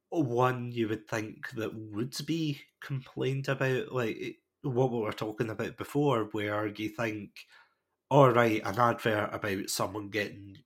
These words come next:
you know, horribly hurt or something like that," you think, "Oh, yeah, that's gonna get banned," and then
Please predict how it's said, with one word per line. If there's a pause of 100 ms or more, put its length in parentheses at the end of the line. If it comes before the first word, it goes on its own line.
(160)
you
know,
horribly (1300)
hurt
or
something
like
that,"
you
think,
"Oh,
yeah,
that's
gonna
get
banned,"
and
then